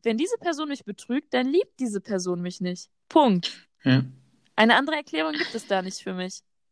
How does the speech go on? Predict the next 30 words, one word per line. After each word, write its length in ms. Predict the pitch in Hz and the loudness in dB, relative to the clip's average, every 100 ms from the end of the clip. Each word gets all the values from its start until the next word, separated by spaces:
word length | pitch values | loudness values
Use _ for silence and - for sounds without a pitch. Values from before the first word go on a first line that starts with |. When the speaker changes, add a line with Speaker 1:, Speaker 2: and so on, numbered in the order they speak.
| _ _ _ _ - - _ - - _ - | _ _ _ _ -20 -20 _ -20 -20 _ -2
Speaker 2:
Ja. 320 | 120 113 127 - _ _ _ _ _ _ - - | 0 2 -2 -8 _ _ _ _ _ _ -10 -2
Ähm, 340 | 117 110 110 - _ _ _ _ _ - | 0 0 -2 -8 _ _ _ _ _ 0
ja 100 | 120 | 2
klar, 260 | 113 175 170 | 4 4 4
also 200 | 131 127 | 4 0
es 320 | 135 135 131 | -2 -8 -8
ist 220 | 139 - | -8 -4
jetzt, 340 | 131 131 - - - _ - - - _ - - _ _ _ _ _ _ - - - - _ - | -6 -6 -12 -16 -20 _ -20 -20 -20 _ -20 -20 _ _ _ _ _ _ -20 -20 -20 -20 _ -16
also 180 | - 107 | -10 -4
ein 180 | 120 120 | 2 4
normaler 400 | 123 123 120 117 | 6 6 4 4
Mensch, 380 | 113 120 - - - _ _ _ - | 2 0 -6 -12 -16 _ _ _ -12
sag 280 | 120 107 107 | -6 -4 -4
ich 180 | - 110 | -6 -4
mal 100 | 104 | -4
jetzt, 220 | 101 117 | -4 -4
ne, 240 | 117 127 - | -6 -6 -4
der 120 | 107 | -4
betrogen 460 | 107 - - 120 113 | -4 -6 2 4 4
Speaker 1:
Mhm. 60 | - | 0
Speaker 2:
wurde, 300 | 104 101 95 - | -2 -4 -8 -6
sollte 260 | - 101 | -2 -2
dort 220 | - 98 - | -2 -8 -8
jetzt 200 | - - | -6 -4
weitermachen, 600 | 101 - 98 98 104 104 | -4 -4 -4 0 -2 -2
empfehle 340 | 104 - 110 | -2 0 0
ich 160 | 104 - | 0 -6
nicht. 220 | 120 - _ _ _ _ - - | -8 -8 _ _ _ _ -8 2
Speaker 1:
<laughs> 640 | 294 349 440 571 453 349 | 4 6 2 4 2 2
Ja, 360 | 262 254 277 | -2 -2 -2